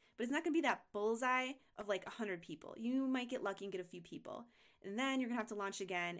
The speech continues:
and then maybe you'll get lucky and get a few people. But now imagine if you took the time to stretch that bow and arrow all the way back and launch it forward. It's gonna go further, faster, and your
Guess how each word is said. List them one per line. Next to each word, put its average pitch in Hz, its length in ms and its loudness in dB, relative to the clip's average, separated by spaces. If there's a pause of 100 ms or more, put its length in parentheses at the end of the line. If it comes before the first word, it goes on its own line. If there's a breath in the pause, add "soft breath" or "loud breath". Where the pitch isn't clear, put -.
and 214 320 -6
then 254 440 0
maybe 196 180 -2
you'll 185 200 -2 (100)
get 190 120 -6
lucky 175 220 -6
and 170 100 -6
get 175 100 -8
a 175 40 -10
few 165 160 -10
people. - 380 -12 (380 loud breath)
But 220 140 0
now 220 260 4
imagine 226 400 4
if 190 100 -10
you 190 80 -12
took 262 380 -6
the 254 100 -2 (240)
time 208 540 -2 (420)
to - 80 -10
stretch 226 440 -4
that 254 200 -2
bow 233 120 0
and 220 80 -2
arrow 185 280 -2 (140)
all 247 800 2
the 226 80 0
way 208 240 -2 (160)
back - 400 -6 (840)
and 196 200 -4
launch 190 320 -4
it - 120 -10
forward. 185 480 -4
It's 208 180 -4
gonna 226 180 0
go 185 280 0 (160)
further, 247 560 0 (440)
faster, 202 760 2 (960)
and 208 180 -2
your 190 200 -2